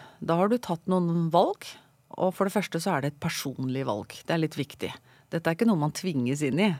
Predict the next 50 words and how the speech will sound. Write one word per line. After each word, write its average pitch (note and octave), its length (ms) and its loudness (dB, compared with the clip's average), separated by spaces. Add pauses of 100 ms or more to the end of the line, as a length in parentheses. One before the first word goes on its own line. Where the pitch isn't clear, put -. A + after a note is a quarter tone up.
(100)
Eh, D#3+ 320 -2
det - 160 0
er C3 240 -2
et - 100 -10
personlig C#3+ 500 -4
valg. A2+ 300 -6 (680)
Og G3 320 2 (640)
la G#3+ 160 6
oss A#3+ 100 -6
si G3 160 2
du G3 140 2 (340)
er F#3+ 260 2
god F3 160 2
på G3 120 0
langrenn F#3 400 2
da, A3+ 160 6
og D#3+ 80 -2
du E3+ 100 0
bestemmer D#3 420 0
deg D#3 80 0
for D#3+ 220 2
at, D#3+ 180 -2
"Vet G#3+ 160 0
du - 60 -6
hva, E4+ 80 0
jeg D#4+ 80 0
har C#4+ 60 -2
lyst A#3+ 160 -4
til A3+ 40 -2
å G#3+ 60 -4
bli F#3+ 100 0
Norges D#3+ 380 -2
beste, D3 240 -4
jeg E3 60 2
har A3 80 0
lyst F#3 100 -4
til - 60 -8
å - 40 -2
komme E3 160 -4
på C#3 80 -2
landslaget." C3 720 -6 (720)
Da A3 220 2
er G3 80 2
det, A#3+ 120 2 (140)
da A3+ 160 0
vet B2+ 560 -2
vi G4 80 2 (220)
fra A3+ 180 -2
idrettens D#3+ 480 -2
verden D3+ 380 2